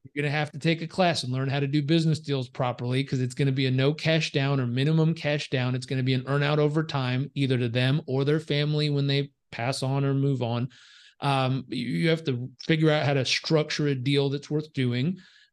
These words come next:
But that ability to pick up, the best thing you can do if you're young and hungry is apprentice with someone for the time they're willing to stay, do an, a, a buyout of some sort and buy the business from them that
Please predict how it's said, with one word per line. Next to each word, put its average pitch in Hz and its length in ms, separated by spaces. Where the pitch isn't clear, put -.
But 147 240
that 151 180
ability 156 580
to 131 100
pick 143 280
up, 165 200
the 123 60
best 143 420
thing 165 180
you 156 120
can 139 160
do 156 180
if 123 120
you're 127 120
young 139 280
and 135 80
hungry 131 380
is 117 100
apprentice 165 640
with 151 120
someone 147 400
for 143 80
the 117 100
time 143 380
they're 151 120
willing 147 300
to 170 60
stay, 127 480
do 147 200
an, 143 260
a, 127 240
a 135 100
buyout 147 580
of 143 100
some 156 340
sort 156 480
and 123 320
buy 147 320
the 165 140
business 147 400
from 151 280
them 113 200
that 117 200